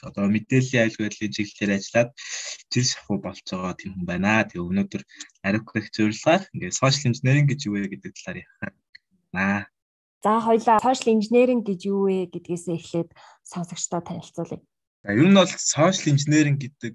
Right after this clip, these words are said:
Speaker 1: юу вэ гэхлээр хүний нийгэм үүссэн цагаас хойш эхэлж үүссэн зүйл гэж хэлж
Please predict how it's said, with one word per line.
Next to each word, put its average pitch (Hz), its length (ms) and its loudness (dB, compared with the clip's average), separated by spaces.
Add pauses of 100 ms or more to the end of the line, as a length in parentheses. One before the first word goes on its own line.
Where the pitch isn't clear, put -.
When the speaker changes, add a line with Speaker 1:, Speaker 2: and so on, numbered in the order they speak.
(120)
Speaker 1:
юу 110 160 -2
вэ 110 80 0
гэхлээр 98 400 -8 (600)
хүний 143 320 8
нийгэм 139 400 6
үүссэн 139 520 -2
цагаас 110 400 -6
хойш 101 440 -8
эхэлж - 280 -8
үүссэн 110 440 -4
зүйл 98 200 -8
гэж 95 160 -12
хэлж 98 140 -12